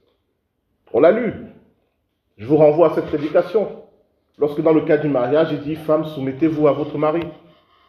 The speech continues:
À ce moment-là, il parle entre les rap-, des rapports entre les hommes et les femmes. Ici, il est en train de dire comment doit se dérouler le don de prophétie et le parler en langue dans l'Église. Et il arrive à cette partie où il dit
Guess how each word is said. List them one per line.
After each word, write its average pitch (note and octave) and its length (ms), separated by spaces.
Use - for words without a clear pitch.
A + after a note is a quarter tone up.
À - 80
ce E3+ 120
moment-là, F3+ 440
il G3+ 120
parle E3+ 160
entre D#3 180
les C#3 120
rap-, - 360
des C3+ 80
rapports D3 380
entre C3+ 240
les B2 180
hommes A#2 160
et A2 60
les G#2+ 80
femmes. G2 240
Ici, C4 480
il A3 120
est - 20
en G3+ 180
train F3+ 360
de C#3+ 360
dire A3 440
comment F#3+ 260
doit F3+ 220
se E3+ 140
dérouler F#3 680
le D#3 180
don G3+ 240
de F3 80
prophétie F#3+ 720
et E3+ 60
le E3+ 120
parler F3+ 300
en F3 100
langue G#3+ 260
dans F#3+ 120
l'Église. D3 420
Et D#3+ 140
il G3 80
arrive G3 260
à F3+ 100
cette F#3+ 200
partie E3+ 320
où F3+ 80
il D#3+ 120
dit F#3+ 420